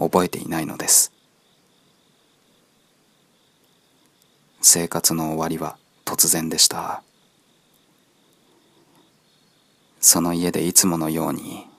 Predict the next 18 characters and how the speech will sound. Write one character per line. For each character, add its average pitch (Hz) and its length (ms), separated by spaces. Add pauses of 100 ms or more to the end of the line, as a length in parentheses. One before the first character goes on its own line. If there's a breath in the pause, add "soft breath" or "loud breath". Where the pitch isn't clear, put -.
(120)
寝 82 80
床 87 280
で 82 120
寝 80 160
て 82 100
い 80 100
て、 78 360 (920 soft breath)
庭 85 240
に 95 140
出 90 140
て 85 100
い 76 100
た 73 160
お 76 80
嬢 85 180
さ - 180
ん 71 100
が - 260